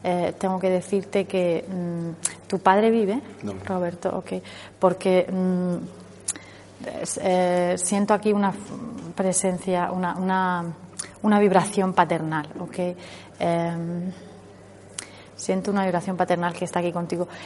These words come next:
Speaker 1: ¿Él tenía algún problema en el estómago? Que tú sepas. ¿O eres tú?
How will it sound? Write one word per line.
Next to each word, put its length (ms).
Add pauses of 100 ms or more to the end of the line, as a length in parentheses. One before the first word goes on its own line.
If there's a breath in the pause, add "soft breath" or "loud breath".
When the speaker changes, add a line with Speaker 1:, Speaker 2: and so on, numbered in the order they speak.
(140 loud breath)
Speaker 1:
¿Él 220
tenía 440
algún 260
problema 300
en 80
el 100
estómago? 680 (1200)
Que 120
tú 160
sepas. 640 (300)
¿O 160
eres 260
tú? 160